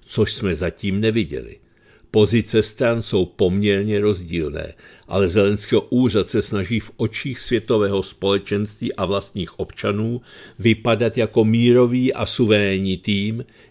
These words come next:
i když je zcela závislý na západních kurátorech, pokračovala Šeslerová. Rovněž upozornila na prohlášení o připravenosti Kyjeva zrušit zákaz jednání s Putinem. Jedná se o další prázdné spekulace.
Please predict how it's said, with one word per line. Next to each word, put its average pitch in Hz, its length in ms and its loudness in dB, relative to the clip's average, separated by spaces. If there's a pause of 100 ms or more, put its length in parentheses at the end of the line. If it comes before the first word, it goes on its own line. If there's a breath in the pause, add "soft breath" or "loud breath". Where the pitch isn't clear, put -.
i 113 160 2
když 113 260 2
je 107 100 4
zcela 131 360 2
závislý 107 600 -2
na 95 140 -2
západních 92 560 -4
kurátorech, - 840 -10 (360)
pokračovala 92 720 -2
Šeslerová. 76 800 -8 (1600 soft breath)
Rovněž 147 440 6
upozornila 135 720 6
na 131 120 2
prohlášení 120 840 0
o 113 100 -2
připravenosti 113 800 0
Kyjeva 110 420 2
zrušit 113 460 -2
zákaz 104 480 -2
jednání 101 480 0
s - 80 -12
Putinem. 80 540 -6 (380 loud breath)
Jedná 110 500 2
se - 180 -2
o - 140 0
další 110 600 0
prázdné 92 640 -2
spekulace. - 800 -10